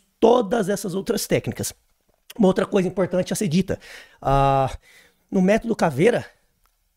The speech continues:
nós simulando, simulamos situações que o policial ou o profissional pode encontrar. Imagina um cara que puxa uma lâmina e o policial está na curtíssima distância,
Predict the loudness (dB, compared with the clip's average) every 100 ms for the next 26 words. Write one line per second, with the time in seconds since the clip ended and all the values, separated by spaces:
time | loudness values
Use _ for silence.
0 | -2 0 0 -2 -2 0 0 0 0 0
1 | -4 -6 -2 0 2 2 0 -2 -4 -2
2 | -2 0 -2 -4 -6 -6 -2 2 2 2
3 | -2 -4 -2 -2 0 0 -2 -2 -4 0
4 | 0 0 -10 -20 -6 -4 -2 0 0 2
5 | 2 0 -2 -10 -2 -2 -2 -2 0 0
6 | 2 2 2 2 0 -2 -6 -16 -6 -4
7 | -4 -2 0 0 -2 -6 -4 -6 -4 -2
8 | 0 0 0 0 -2 -8